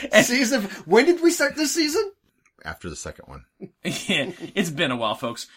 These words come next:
Speaker 1: And, uh, today we are gonna be reviewing
Speaker 3: It's been
Speaker 1: I Don't Understand It at All, which I think is Bill's whole philosophy on why we're doing Season three. And, uh,
Speaker 2: Or just about any anime anymore.
Speaker 1: Now that's fair. You guys are both s-,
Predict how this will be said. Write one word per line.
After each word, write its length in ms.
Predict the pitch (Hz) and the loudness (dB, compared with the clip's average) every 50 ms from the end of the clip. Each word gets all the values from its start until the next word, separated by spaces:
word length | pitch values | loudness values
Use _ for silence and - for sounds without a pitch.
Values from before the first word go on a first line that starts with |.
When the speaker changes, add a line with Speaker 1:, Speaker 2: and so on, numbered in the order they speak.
| _ _ _ _ - | _ _ _ _ -6
Speaker 1:
And, 280 | 202 208 208 208 196 202 | -2 0 0 0 2 4
uh, 140 | 202 202 185 | 2 2 2
today 360 | - - 262 247 - 392 415 | 2 0 0 2 2 2 2
we 220 | 302 269 262 247 | 2 2 2 2
are 60 | 214 | 2
gonna 180 | 202 214 208 196 | 2 2 0 0
be 80 | 202 196 | -2 0
reviewing 560 | 190 180 170 160 180 180 180 180 180 175 175 | 0 0 0 -2 -4 -4 -4 -4 -4 -4 -6
Speaker 3:
It's 80 | - - | -4 0
been 100 | 180 208 | 4 8
Speaker 1:
I 220 | 247 311 330 320 277 | 10 10 10 10 8
Don't 240 | 247 240 220 208 - | 6 6 6 6 4
Understand 640 | 202 240 254 285 277 254 - - 247 240 240 254 247 | 4 4 4 2 2 -2 -4 -4 -4 -2 -2 -2 -2
It 120 | 262 269 | -2 -2
at 140 | 262 254 - | -2 -2 0
All, 340 | - 196 180 170 160 147 143 | 4 4 6 6 6 4 4
which 160 | 147 147 147 | 2 0 -2
I 100 | 165 160 | -2 -4
think 220 | 160 196 208 214 196 | -4 -6 -8 -6 -6
is 140 | 175 143 | -6 -8
Bill's 640 | - - 170 175 165 190 185 185 185 185 - - - - - - - - - _ _ _ | -6 -4 -2 2 2 2 2 2 0 -2 -4 -4 -6 -8 -14 -20 -20 -20 -20 _ _ _
whole 180 | _ 185 190 - | _ -4 -4 -2
philosophy 840 | - 233 196 143 123 127 - 147 139 - 123 113 113 113 110 - _ _ _ _ _ _ | -2 0 2 2 2 2 -2 -4 -8 -8 -8 -6 -6 -6 -6 -8 _ _ _ _ _ _
on 180 | 131 131 123 110 | -10 -8 -6 -4
why 160 | 113 113 117 | -2 -2 -2
we're 140 | 113 117 123 | -2 -6 -8
doing 300 | 123 123 117 113 117 120 | -8 -8 -8 -8 -10 -10
Season 360 | - 107 101 98 107 110 107 | -10 -12 -12 -12 -12 -14 -14
three. 440 | - 107 104 104 101 98 101 101 - _ _ _ _ _ _ | -14 -14 -12 -10 -10 -10 -10 -12 -14 _ _ _ _ _ _
And, 460 | 151 156 156 156 160 160 160 170 165 | -8 -4 -2 0 0 0 0 -2 0
uh, 340 | 175 170 170 185 175 175 170 | 4 6 6 8 6 6 4
Speaker 2:
Or 20 | |
just 260 | 170 - 214 202 - 190 | 2 -2 -4 -4 -4 0
about 280 | 170 180 170 160 - - | 2 2 2 2 0 0
any 300 | 175 175 220 202 170 147 | -2 0 0 2 0 -2
anime 240 | 135 135 131 131 135 | -4 -6 -8 -8 -8
anymore. 680 | 131 135 135 135 135 131 131 131 127 127 131 139 147 | -8 -8 -8 -8 -8 -8 -10 -10 -10 -10 -10 -10 -10
Speaker 1:
Now 220 | 127 127 123 120 117 | -10 -8 -8 -6 -6
that's 220 | 120 117 - - | -6 -8 -10 -12
fair. 320 | - - 139 123 113 107 113 | -10 -6 -4 -4 -2 -4 -4
You 120 | 135 202 | -6 -6
guys 180 | 247 381 415 330 | -4 -4 -2 -2
are 40 | 311 | 0
both 180 | 233 226 220 - | 2 2 0 0
s-, 320 | - - - - - - | -4 -8 -12 -14 -16 -20